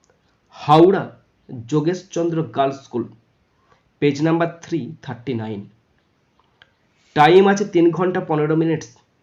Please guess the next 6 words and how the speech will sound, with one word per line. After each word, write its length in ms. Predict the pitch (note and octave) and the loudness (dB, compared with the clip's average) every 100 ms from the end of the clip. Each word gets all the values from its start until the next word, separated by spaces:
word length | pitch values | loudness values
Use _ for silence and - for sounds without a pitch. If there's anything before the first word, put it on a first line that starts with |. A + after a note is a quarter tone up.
| _ | _
ফুল 180 | C3+ | -4
মার্কস 280 | C3 C#3 - | -2 -4 -6
নব্বই। 400 | A#2 A#2+ - B2+ - _ _ _ _ | -6 -6 -8 -14 -16 _ _ _ _
প্রথম 280 | A#2 A2+ D3+ | -10 -6 -4
আছে 180 | D3+ A#2+ | -6 -8
সিন, 320 | A#2 C3+ G#2 | -8 -8 -10